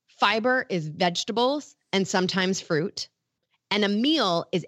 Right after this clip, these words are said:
any time you eat. The difference between a meal and a snack is just how much we have at a time. And then the last thing we wanna get, which I haven't quite figured out how to put it in that sentence,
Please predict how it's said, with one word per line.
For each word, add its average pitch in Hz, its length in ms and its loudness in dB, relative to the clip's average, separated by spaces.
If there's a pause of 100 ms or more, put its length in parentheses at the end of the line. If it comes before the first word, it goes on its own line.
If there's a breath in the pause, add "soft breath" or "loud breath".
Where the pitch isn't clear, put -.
(160)
any 285 240 2
time 233 240 -2
you 208 160 2
eat. 160 240 0 (100)
The 190 80 2
difference 233 360 -2
between 214 300 -2
a 165 40 0
meal 208 340 0
and 175 140 -2
a 160 40 -2
snack 233 520 -2
is 175 100 -4
just - 260 -4
how - 220 -4
much 190 300 -2
we 190 120 2
have 165 200 0
at 139 80 -2
a 135 40 -6
time. 131 400 -8 (560)
And 226 140 0
then 240 80 0
the 269 60 0
last 311 280 -2
thing 254 140 0
we 233 80 0
wanna 208 220 0
get, 190 260 -2
which 175 140 -6
I 175 60 0
haven't 269 280 -4
quite 247 240 -4
figured 208 220 -2
out 202 160 2
how 208 100 0
to 170 80 -2
put 277 240 -2
it 262 100 0
in 226 100 0
that 185 200 -2
sentence, 170 440 -2